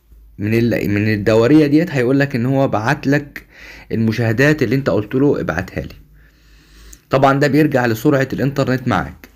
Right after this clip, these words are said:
كده احنا عرفنا او فهمنا الموقع الاولاني بيعمل ايه. طيب، هو بالفعل بعت لي المشاهدات، قال لي successfully view send، يعني هو بعت المشاهدات. طيب، عشان اقدر استخدم الموقع ده تاني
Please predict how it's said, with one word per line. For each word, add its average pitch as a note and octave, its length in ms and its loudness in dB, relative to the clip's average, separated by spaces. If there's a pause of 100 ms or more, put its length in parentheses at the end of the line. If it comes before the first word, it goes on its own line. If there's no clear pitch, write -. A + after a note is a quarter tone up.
كده D#3 180 2
احنا C#3 260 2
عرفنا D3+ 400 2
او A#2 180 -2
فهمنا C#3 380 0
الموقع C#3 420 2
الاولاني A2+ 500 0
بيعمل A#2 340 0
ايه. D2+ 180 -6 (580)
طيب، C3+ 180 4
هو D#3 180 6
بالفعل D#3+ 600 2
بعت C3 400 0
لي D3 100 0
المشاهدات، A2+ 760 -2
قال C#3 100 0
لي C3+ 320 2 (180)
successfully E3 840 0 (380)
view E3 400 4
send، F#2 400 -2 (320)
يعني A2+ 240 -2
هو C3+ 160 0
بعت E3+ 420 2
المشاهدات. G#2+ 760 -6 (1160)
طيب، C3+ 280 4
عشان F#3 240 2
اقدر F3+ 220 2
استخدم F3 480 2
الموقع D3 500 2
ده C#3+ 120 2
تاني F3+ 400 0